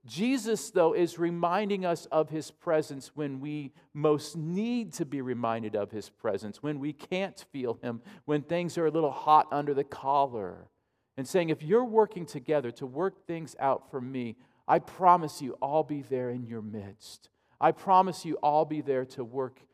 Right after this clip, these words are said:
together for good." Two words today that I just want to share with you in closing. Those two words are trust and trustworthiness.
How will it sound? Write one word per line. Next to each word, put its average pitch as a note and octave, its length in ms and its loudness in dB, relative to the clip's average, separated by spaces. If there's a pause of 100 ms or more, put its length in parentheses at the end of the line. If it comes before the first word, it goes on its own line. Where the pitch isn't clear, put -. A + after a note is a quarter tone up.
(120)
together A2+ 640 -4 (800)
for - 240 -20
good." A2+ 420 -12 (2500)
Two G#3 160 4
words C#3 420 2
today G#2 260 0
that G#2 100 2
I G2+ 60 0
just G#2 180 -8
want A2 160 -6
to - 60 -16
share A2+ 200 0
with A2 200 -2
you A2+ 140 -8
in A2 100 -8
closing. F2+ 640 -8 (1080)
Those B2 220 0
two D3+ 180 -2
words B2 300 0
are A2 180 -2
trust - 800 -6 (760)
and G2 100 -12
trustworthiness. F#2 1400 -8